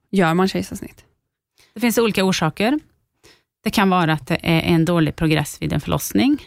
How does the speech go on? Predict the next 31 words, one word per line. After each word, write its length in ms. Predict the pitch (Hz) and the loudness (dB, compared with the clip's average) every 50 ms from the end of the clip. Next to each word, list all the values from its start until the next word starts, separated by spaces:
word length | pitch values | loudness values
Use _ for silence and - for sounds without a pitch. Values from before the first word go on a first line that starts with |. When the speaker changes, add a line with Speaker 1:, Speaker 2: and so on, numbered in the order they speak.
| _ _ _ | _ _ _
Speaker 2:
Med 140 | - 190 185 | -2 -2 0
dålig 240 | 175 196 180 170 160 | 2 2 2 0 0
progress 460 | - 165 165 180 196 214 214 - - | 0 0 0 0 0 0 -2 -4 -4
så 80 | - 185 | 0 2
menar 340 | 185 175 160 151 147 143 143 | 2 2 2 2 0 0 0
vi 320 | 147 151 147 143 143 156 - | 0 0 0 0 0 -2 -4
att 440 | - 151 147 - _ _ - - - _ _ _ _ _ _ _ _ | -6 -8 -8 -8 _ _ -20 -20 -20 _ _ _ _ _ _ _ _
barnet 340 | - 160 180 170 170 190 202 | 0 2 2 4 4 2 0
ska 120 | - - - | -2 -2 -2
ju 60 | 196 | -2
tränga 280 | - 196 190 185 185 | 0 2 2 4 4
ner 360 | 175 156 160 185 208 226 226 - - | 4 2 2 2 0 -2 -4 -6 -4
och 240 | 170 165 156 - _ _ - | -2 -2 -2 -2 _ _ -2
livmodertappen 800 | 160 165 175 165 156 147 143 147 - - 147 - - 151 151 143 | 0 2 2 2 2 2 0 -2 -2 -4 -8 -6 -4 -4 -4 -4
ska 220 | - - - 151 | -4 -4 -2 -2
öppna 280 | 156 - - - 147 147 | -2 -2 -2 -4 -4 -2
sig. 260 | - 196 226 247 - _ _ _ _ _ _ _ _ _ _ _ _ _ _ - | 0 -2 -2 -2 -6 _ _ _ _ _ _ _ _ _ _ _ _ _ _ -2
Det 80 | - 175 | 0 2
här 160 | 175 180 175 | 4 4 4
är 60 | 180 | 4
någonting 320 | 175 165 151 147 - 147 | 4 2 2 2 2 0
vi 80 | 147 147 | 0 0
följer 440 | - - - 151 143 151 160 180 185 | -2 -2 -2 0 2 2 2 2 2
under 200 | 170 156 143 143 | 2 2 2 0
en 60 | 147 | 0
förlossning 640 | - 160 147 139 - - - - - 202 226 226 - | 0 0 -2 -2 -4 -6 -4 -2 0 0 0 0 0
och 120 | 196 185 | 0 2
är 60 | 175 | 2
det 80 | 165 170 | 2 0
så 160 | - - - | -2 -2 0
att 280 | 165 165 - _ _ | 0 0 0 _ _